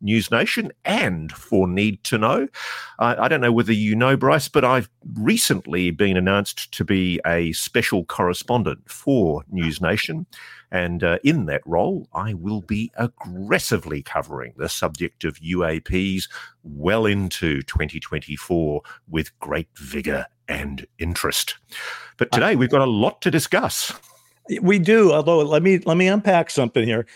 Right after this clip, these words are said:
Speaker 2: So what you've just described sounds like a very high-class U F O conference. Tell me I'm wrong.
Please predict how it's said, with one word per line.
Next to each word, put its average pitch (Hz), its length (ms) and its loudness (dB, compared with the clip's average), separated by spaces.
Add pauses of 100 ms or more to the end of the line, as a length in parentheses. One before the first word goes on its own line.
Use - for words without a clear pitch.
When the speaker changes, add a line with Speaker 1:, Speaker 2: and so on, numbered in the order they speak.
(160)
Speaker 2:
So 170 400 2 (180)
what 180 180 2
you've 226 200 2
just 208 240 2
described 156 580 2
sounds 135 360 0
like 127 200 2
a 117 120 2
very 139 540 4
high-class 123 760 0
U 117 140 4
F 107 140 -2
O 104 140 2
conference. 80 680 -10
Tell 135 180 0
me 139 120 2
I'm 117 160 0
wrong. 98 220 -4